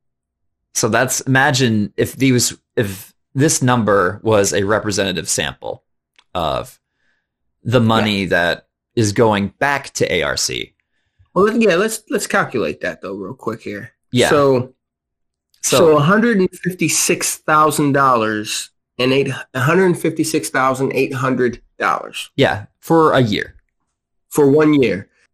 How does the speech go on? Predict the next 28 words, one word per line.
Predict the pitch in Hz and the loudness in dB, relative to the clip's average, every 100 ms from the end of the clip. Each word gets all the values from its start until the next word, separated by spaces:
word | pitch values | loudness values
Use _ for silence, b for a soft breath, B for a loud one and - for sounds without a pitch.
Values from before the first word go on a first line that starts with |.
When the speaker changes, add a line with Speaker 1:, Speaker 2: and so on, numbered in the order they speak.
| - | -4
Speaker 2:
Let's | 139 196 220 - | 2 2 0 -2
times | - - 190 202 180 | -4 0 2 2 2
that | 143 127 123 120 | 0 -2 -4 -2
by | 131 127 123 | 0 2 0
the | 117 123 | 0 0
number | 127 139 147 156 120 | 2 2 2 2 2
of | 123 117 - | 2 0 -2
A | 139 | 0
R | 139 131 | 0 0
C | 117 - 139 | -2 0 0
churches | 135 139 131 123 - | 0 0 0 -4 -8
planted | - 131 120 117 | -2 -2 -2 -6
to | 117 | -8
date. | 107 - 117 - - - | -6 -2 0 0 -6 -10
So | - 123 | -2 2
I'm | 143 | 2
gonna | 165 | 2
times | 143 - 151 135 120 | 0 -2 -2 0 -2
a | 113 | -2
hundred | 151 160 170 | 0 0 0
and | 139 139 | 0 -2
fifty-six | 143 139 127 139 - | -4 -2 -4 -4 -6
thousand | 135 127 127 123 127 | -4 -2 -2 -2 -2
and | 120 | -2
eight | 123 - | -4 -6
hundred | 127 127 120 123 | -6 -4 -4 -2
dollars | 120 107 - 107 - _ - | -2 -2 -4 -6 -12 _ -12
times | - - 185 175 120 113 110 - | -10 -4 -2 0 0 -2 -4 -8